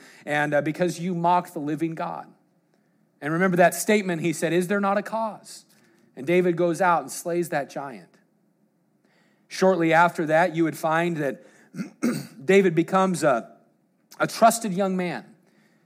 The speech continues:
in the, in the presence of the king, King Saul.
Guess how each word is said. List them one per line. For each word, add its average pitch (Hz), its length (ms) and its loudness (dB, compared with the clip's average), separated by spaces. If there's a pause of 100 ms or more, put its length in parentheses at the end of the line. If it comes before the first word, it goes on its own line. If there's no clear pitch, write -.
(160)
in 156 200 -4
the, 135 260 -2
in 147 100 -6
the 135 60 -6
presence 170 520 -2
of 147 80 -12
the - 80 -8
king, 120 460 -10
King 127 280 -12
Saul. 113 460 -12